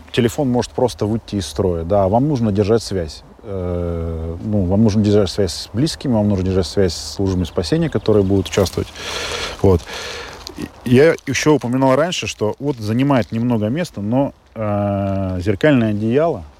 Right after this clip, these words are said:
да, э, оно тоже занимает, ну, оно совсем маленькое, да, но оно может, э, сыграть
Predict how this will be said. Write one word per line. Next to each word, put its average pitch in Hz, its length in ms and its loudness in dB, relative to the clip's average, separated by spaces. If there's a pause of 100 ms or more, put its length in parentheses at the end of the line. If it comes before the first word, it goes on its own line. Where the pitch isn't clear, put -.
(140)
да, 104 440 -2 (180)
э, 92 720 -6
оно 131 240 2 (540)
тоже 110 500 4
занимает, 120 480 0 (120)
ну, 143 140 -6 (100)
оно 180 160 -2
совсем 170 260 0
маленькое, 95 480 0
да, 117 200 2
но 123 340 4 (320)
оно 127 240 2
может, 123 360 2 (200)
э, 110 560 4
сыграть 120 580 -2